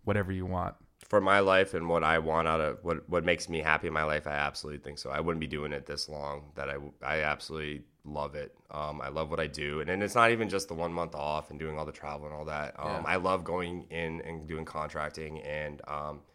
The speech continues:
Speaker 2: still keeps me close to the military. Uh, it still gives me a sense of purpose. You know, we're still out there. We're still trying to make sure people get what they need. We're still trying to, you know,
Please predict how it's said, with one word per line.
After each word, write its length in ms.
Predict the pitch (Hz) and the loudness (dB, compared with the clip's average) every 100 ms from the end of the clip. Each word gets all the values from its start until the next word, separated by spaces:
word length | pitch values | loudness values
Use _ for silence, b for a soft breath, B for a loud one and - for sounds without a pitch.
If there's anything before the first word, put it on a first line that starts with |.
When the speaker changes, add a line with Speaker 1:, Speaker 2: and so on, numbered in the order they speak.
| B B B B | B B B B
Speaker 2:
still 200 | - 117 | 2 4
keeps 220 | 123 110 | 2 -2
me 80 | 110 | -2
close 280 | 98 95 - | 0 0 -2
to 60 | |
the 40 | 80 | -6
military. 600 | 78 82 87 85 85 85 b b b _ - | -2 -2 0 2 2 -2 b b b _ -4
Uh, 280 | 76 71 71 | -2 0 -2
it 40 | |
still 160 | - 101 | 0 0
gives 140 | 95 | 0
me 100 | 95 | -2
a 60 | 90 | -2
sense 180 | 92 82 | -4 -6
of 80 | |
purpose. 540 | - 76 - 82 80 - | -6 -6 -2 -4 -4 -8
You 60 | 80 | -8
know, 80 | |
we're 80 | 80 | -8
still 200 | 78 98 | 0 2
out 220 | 90 85 | 4 2
there. 320 | 85 85 82 78 | 0 0 0 -2
We're 120 | 76 | -8
still 300 | - 82 85 | -4 -4 -2
trying 200 | 82 82 | -4 -4
to 40 | |
make 140 | 82 80 | -4 -4
sure 240 | 82 82 | -2 -2
people 260 | 85 78 82 | -4 -8 -4
get 160 | 80 | -4
what 100 | 80 | -4
they 100 | 80 | -6
need. 360 | 78 78 78 78 | -6 -6 -6 -8
We're 120 | 76 | -12
still 200 | - 78 | -8 -8
trying 280 | 78 76 80 | -4 -4 -2
to, 180 | 80 78 | -4 -6
you 100 | 78 | -6
know, 360 | 76 73 71 | -4 -6 -8